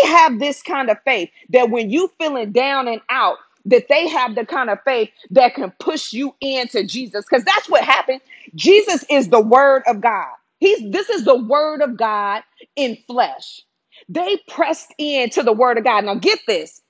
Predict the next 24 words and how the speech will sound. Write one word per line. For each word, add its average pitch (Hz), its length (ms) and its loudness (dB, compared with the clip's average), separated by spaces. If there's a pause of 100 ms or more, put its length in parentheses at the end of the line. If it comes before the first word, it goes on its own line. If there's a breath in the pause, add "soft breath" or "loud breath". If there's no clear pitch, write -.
(220)
'cause 254 180 2
now 320 280 2
I'm 226 120 0
teaching. 214 480 -6 (840)
The 247 120 4
word 392 440 0
of 269 80 -6
God 277 360 4
is - 180 -6
in 294 160 -6
here 269 220 -4
teaching. 214 480 -8 (560 soft breath)
They're 381 380 -4
pressing 294 500 -4
in 262 400 -2 (180)
to 320 160 2
the 233 140 4
word 262 420 4
of 226 160 -4
God 214 480 0 (200 loud breath)
when 262 180 -2
the 214 120 -6
situation 262 1000 -6
looks 233 340 0